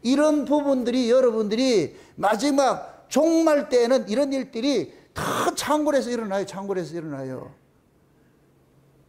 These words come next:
그래서 역-, 저 역사의 종말에 최고의 표징이 뭐냐? 교회 타락이라는 게 교회 타락. 응?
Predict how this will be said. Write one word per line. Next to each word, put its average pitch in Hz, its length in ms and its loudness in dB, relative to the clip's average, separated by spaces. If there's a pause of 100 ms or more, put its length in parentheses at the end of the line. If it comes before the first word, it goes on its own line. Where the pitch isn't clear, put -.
(520)
그래서 269 420 4
역-, 208 120 4 (240)
저 233 220 4
역사의 262 480 4
종말에 262 800 0
최고의 339 560 0
표징이 226 400 -6
뭐냐? 175 300 -6
교회 190 220 -4
타락이라는 135 520 -8
게 139 100 -18
교회 123 200 -10
타락. - 200 -20 (580)
응? 147 120 -14